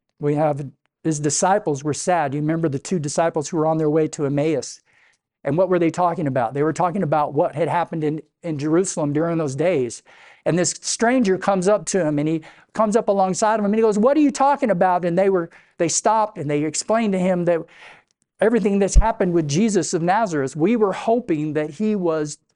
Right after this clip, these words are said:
the Savior of Israel. And then, of course, Jesus came along and initially re-, eventually revealed himself to them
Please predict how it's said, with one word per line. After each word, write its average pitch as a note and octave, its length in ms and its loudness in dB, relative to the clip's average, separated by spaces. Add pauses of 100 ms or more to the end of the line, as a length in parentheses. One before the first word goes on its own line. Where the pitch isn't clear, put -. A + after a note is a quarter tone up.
the C#3 180 -6
Savior C#3 560 -4
of C3 80 -6
Israel. C3 560 -6 (500)
And C3 80 -4
then, D3 100 -2
of C#3 100 -6
course, C#3 200 -4
Jesus C3+ 540 -6
came C3+ 300 -4
along B2+ 360 -2
and G#2+ 180 -10 (520)
initially C3+ 340 -4
re-, B2 240 -4 (400)
eventually D3 400 -2
revealed C3 340 -2
himself - 380 -8
to D#3+ 160 -4
them A2+ 280 -10